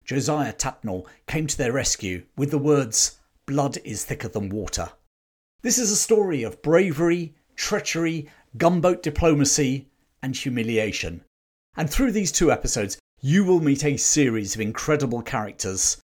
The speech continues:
some of whom are largely forgotten, such as General Sir Hope Grant and Sir John Bowring, whilst others will go on to greater things, such as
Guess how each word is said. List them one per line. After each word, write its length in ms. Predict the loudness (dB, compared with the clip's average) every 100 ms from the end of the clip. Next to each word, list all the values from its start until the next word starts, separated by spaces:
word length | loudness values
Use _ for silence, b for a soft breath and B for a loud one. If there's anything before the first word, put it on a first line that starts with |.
| _
some 220 | 4 6
of 140 | 4 2
whom 260 | 2 2
are 80 | -2
largely 440 | -2 -2 -2 -2
forgotten, 580 | -2 0 0 0 -4 -6
such 220 | -10 -8 -6
as 240 | -6 -6
General 420 | -4 -4 -4 -4
Sir 160 | -4 -4
Hope 320 | -4 -8 -6
Grant 400 | 0 0 -2 -10 -12 _ _
and 120 | -12 -8
Sir 100 | -4
John 300 | -2 0 -2
Bowring, 560 | -4 -6 -6 -6 -10 -18 _ _ _ _
whilst 240 | -4 0
others 320 | 0 0 0 0
will 100 | 0
go 280 | 2 4
on 120 | 4 2
to 100 | -4
greater 460 | -2 -2 0 -2
things, 560 | -2 -4 -4 -4 -4 -4 _ _ _ _
such 240 | -6 -2
as 260 | 0 0